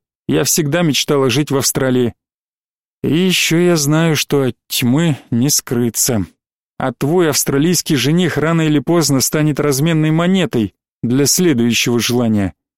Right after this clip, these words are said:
потому что этого уже не остановить». «Посмотрим», сказала Марта вслух.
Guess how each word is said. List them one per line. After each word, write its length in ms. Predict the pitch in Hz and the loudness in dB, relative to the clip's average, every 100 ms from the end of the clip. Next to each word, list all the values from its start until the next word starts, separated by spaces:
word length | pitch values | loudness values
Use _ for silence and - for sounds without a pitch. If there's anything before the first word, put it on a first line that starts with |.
| _ _ _ _ | _ _ _ _
потому 380 | - - 131 147 | -12 -6 -2 -2
что 240 | 139 - 131 | -2 -2 0
этого 380 | 139 - 120 | 0 -2 -2
уже 420 | 120 117 107 113 - _ _ _ _ _ - | 0 0 0 -2 -4 _ _ _ _ _ -2
не 360 | 113 123 135 - | 0 0 -2 -6
остановить». 1160 | - 110 - - 120 110 113 104 95 85 - - _ _ _ _ _ _ _ _ - | -6 -4 -4 -2 0 0 0 -2 -6 -8 -12 -16 _ _ _ _ _ _ _ _ -10
«Посмотрим», 640 | - - 139 131 131 120 - _ | -4 -2 -2 0 -2 -2 -6 _
сказала 480 | - - 107 135 127 | -8 -4 -2 0 0
Марта 340 | 113 107 - | 0 -2 -4
вслух. 420 | 104 - 92 - | -4 -2 -4 -6